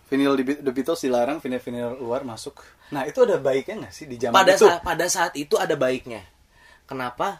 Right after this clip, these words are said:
Speaker 2: Karena pada saat itu identitas negara belum sekuat sekarang, Bro Eds. Masih negara baru ibaratnya.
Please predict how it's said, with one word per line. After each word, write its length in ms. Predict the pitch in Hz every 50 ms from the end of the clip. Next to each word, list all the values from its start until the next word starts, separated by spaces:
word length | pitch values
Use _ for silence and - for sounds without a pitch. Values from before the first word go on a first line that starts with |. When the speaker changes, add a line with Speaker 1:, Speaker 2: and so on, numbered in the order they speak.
| -
Speaker 2:
Karena 240 | - 139 147 180 190
pada 160 | 190 165 151
saat 160 | 143 143 131 123
itu 160 | 127 - 190
identitas 560 | 185 160 143 135 135 135 131 135 131 127 -
negara 400 | 131 113 107 104 104 104 127 165 - - _ _ _
belum 800 | - - 127 123 120 123 113 113 117 127 156 165 170 180 175 160 _
sekuat 420 | - - 151 139 - 139 131 131
sekarang, 480 | - - 127 - 139 147 156 156 151 139
Bro 80 | 131 123
Eds. 240 | 139 - - - - - - - - -
Masih 180 | - 139 143 151
negara 400 | 147 143 139 131 135 131 135 131
baru 320 | 123 107 104 107 139 151
ibaratnya. 480 | 147 156 127 110 104 104 101 - 131 131